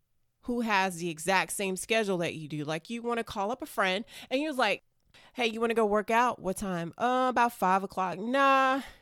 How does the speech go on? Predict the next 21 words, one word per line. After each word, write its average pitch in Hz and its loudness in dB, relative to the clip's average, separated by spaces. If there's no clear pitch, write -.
nah, 240 4
I'm 226 2
good." 196 2
"Hey, 247 2
you 233 0
wanna 226 2
go 220 2
work 220 0
out?" 240 0
"Mm, 180 -6
what 196 -8
time?" 175 -4
"I'm 220 0
gonna 247 2
hit 254 -4
the 220 -8
gym 196 -2
about 160 -2
maybe 180 -4
Saturday 175 0
morning, 170 -2